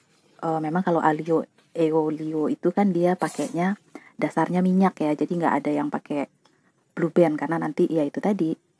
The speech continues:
namanya juga minyak olio. Kalau mau bikin yang aglio e olio tadi, untuk anak-anak bisa di skip cabenya ya, jenis cabe, mau itu cabe bubuk atau cabe freshnya.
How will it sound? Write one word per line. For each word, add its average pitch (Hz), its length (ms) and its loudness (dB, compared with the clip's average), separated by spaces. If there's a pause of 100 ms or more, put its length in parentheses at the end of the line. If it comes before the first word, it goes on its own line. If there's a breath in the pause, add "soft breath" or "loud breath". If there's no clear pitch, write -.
(360)
namanya 143 340 4
juga 151 240 2
minyak 190 380 4 (180)
olio. 160 480 2 (1600 soft breath)
Kalau 208 400 6
mau 170 320 4
bikin 208 560 2
yang 156 480 2 (160)
aglio 160 400 0
e 156 160 0
olio 160 400 -2
tadi, 156 480 0 (480)
untuk 175 320 0
anak-anak 156 640 -4
bisa 196 400 0
di 190 80 -2
skip - 400 -2 (400)
cabenya 165 640 0
ya, 135 160 0 (240)
jenis 151 240 -2
cabe, 147 320 -4
mau 151 160 -4
itu 151 160 -8
cabe 135 480 -6
bubuk 196 320 -2
atau 160 240 -6
cabe 151 480 -2
freshnya. 143 640 -4